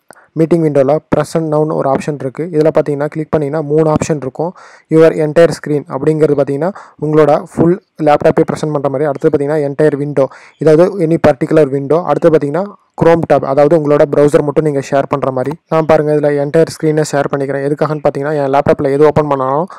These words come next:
அவங்களுக்கு ஷேர் ஆகுற மாதிரி. இப்ப பாருங்க, கிளிக் பண்ண அப்புறம் இந்த மாதிரி ஒரு பாப்பப் வந்துரும். இதுல போயிட்டு நீங்க ஷேர்ன்னு கிளிக் பண்ணிட்டீங்கன்னா, உங்களோட லேப்டாப் அவங்களுக்கு ப்ரெசென்ட் ஆக ஆரம்பிச்சிரும். இங்க பாருங்க, இப்ப ஸ்-, ஷேரிங் ஆயிட்டு இருக்கு.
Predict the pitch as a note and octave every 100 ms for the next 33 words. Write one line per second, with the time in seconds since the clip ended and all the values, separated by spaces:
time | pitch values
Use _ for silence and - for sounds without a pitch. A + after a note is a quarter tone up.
0 | - D3 D3+ C#3+ D3 D3 C#3+ D3 C#3 C#3
1 | C3 D3 C3+ C#3+ D3 C3+ D3+ - D3+ C3+
2 | D#3 F#3 - - - D3 D3+ D#3 C#3+ C#3+
3 | C#3 D3+ C#3+ C3+ D3 - D3+ D3+ D3+ D#3
4 | D#3 C#3+ - D3+ C#3+ E3 D3 D3+ C#3 D#3
5 | C#3+ C#3 D3 F3+ - - D3+ D3+ D3+ D3
6 | C#3 D3 E3 - D#3 C#3+ C3+ - C#3 D3
7 | D3 C#3 C3+ C#3 C#3 C#3 C#3+ D#3+ D3 C#3
8 | C#3 C#3 D#3+ _ _ _ _ - - -
9 | - _ - D3+ D#3 D3 C3+ C#3+ -